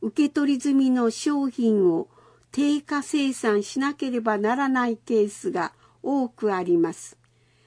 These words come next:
安く買えると思っていたのに違った。結局は高くついたと後悔することになりますので、申し込み前に慎重に判断しましょ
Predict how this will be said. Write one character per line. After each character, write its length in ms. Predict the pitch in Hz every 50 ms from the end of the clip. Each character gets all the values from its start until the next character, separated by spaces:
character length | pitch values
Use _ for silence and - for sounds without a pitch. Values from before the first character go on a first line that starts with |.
| _ _ _ _ _ _ _ _ _ _ _ -
安 380 | - 226 247 247 - - - -
く 200 | - 311 294 269
買 340 | - - 285 277 262 262 247
え 20 |
る 140 | 226 226 226
と 200 | - 208 202 202
思 200 | 226 247 277 285
っ 40 | -
て 240 | _ _ - 285
い 100 | 277 254
た 200 | - - 226 208
の 140 | 190 190 180
に 140 | 185 180 180
違 220 | 175 - - 247 226 247 220 196
っ 60 | - _ _ _
た。 200 | - 254 - - _ _ _ _ _ _ _ _ _ _ _ _ _ _ _ _ _ _ _ _ _ _ _ _ _ _ _ -
結 300 | - 240 240 226 - - _ -
局 320 | 262 233 220 - - 220
は 200 | 208 196 185 - -
高 320 | 220 240 233 - 285 294
く 140 | 294 311 269
つ 180 | - - - 247
い 160 | 226 226 226
た 160 | - 214 196
と 120 | - 196
後 300 | 190 - - 294 294 285
悔 320 | 269 - - 233 214 220 208
す 180 | - - 247
る 120 | 226 240 220
こ 160 | - 220 202
と 160 | - 208 196
に 160 | 185 185 175
な 160 | 175 196 196 208
り 180 | 226 247 254
ま 160 | 247 247 233
す 160 | - - - 214
の 200 | 185 170 156 -
で、 260 | - 160 - - _ _ _ _ _ _ _ _ -
申 240 | 220 240 277 285 294
し 140 | - - - -
込 120 | 311 294
み 180 | 277 285 285 269
前 340 | 254 247 233 214 202 190
に 240 | 185 180 175 185 -
慎 360 | - - - 277 277 285 285 -
重 240 | - 311 285 285 277
に 140 | 269 277 269
判 320 | 247 269 277 269 254 226
断 240 | 202 202 196 185 196
し 160 | - - 196
ま 160 | 196 185 185
し 160 | 202 - - -
ょ 180 | - - -